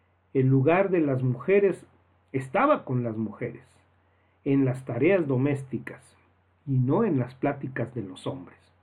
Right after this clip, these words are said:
Otra cosa que yo quisiera destacar, amado hermano, en esta historia es que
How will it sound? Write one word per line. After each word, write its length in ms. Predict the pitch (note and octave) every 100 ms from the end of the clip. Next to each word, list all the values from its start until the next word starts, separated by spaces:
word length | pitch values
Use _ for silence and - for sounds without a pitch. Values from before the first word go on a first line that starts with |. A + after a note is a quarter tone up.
| _ _ _ _ _ _ _ _ _ _ _ -
Otra 300 | A#3+ B3 A3
cosa 320 | G#3+ G3 F#3+
que 120 | -
yo 180 | C#3 D3+
quisiera 400 | C#3 - D3+ D3
destacar, 560 | C3 C3 C3+ B2+ D3 C3
amado 320 | C3 C3+ C#3
hermano, 400 | B2 C#3 C#3 C3
en 80 | B2+
esta 260 | C3 C3+
historia 520 | B2+ C3 D3+ C#3+ C3+ C3
es 180 | C3+ C3
que 260 | D#3 C3+